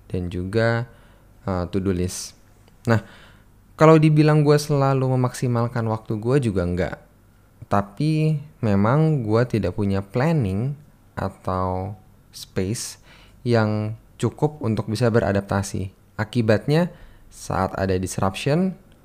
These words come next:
atau kejadian tak terduga, seluruh pola kerja gua menjadi berantakan. Dan ditambah lagi dengan komitmen-komitmen yang kebetulan saat itu cukup berat, maka butuh waktu untuk recover. Eh,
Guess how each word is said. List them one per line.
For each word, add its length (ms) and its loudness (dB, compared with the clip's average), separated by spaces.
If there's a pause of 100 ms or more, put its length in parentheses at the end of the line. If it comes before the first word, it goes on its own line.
atau 320 -6
kejadian 480 -2
tak 160 -2
terduga, 560 0 (420)
seluruh 640 0
pola 240 -2
kerja 340 0
gua 300 0
menjadi 320 -4
berantakan. 800 -4
Dan 400 0
ditambah 340 -2
lagi 300 -2
dengan 240 -4
komitmen-komitmen 880 -4
yang 160 -4
kebetulan 640 -4
saat 320 -6
itu 260 -8
cukup 300 -8
berat, 260 2 (560)
maka 240 0
butuh 320 0
waktu 380 0
untuk 160 -4
recover. 640 -4 (1200)
Eh, 320 2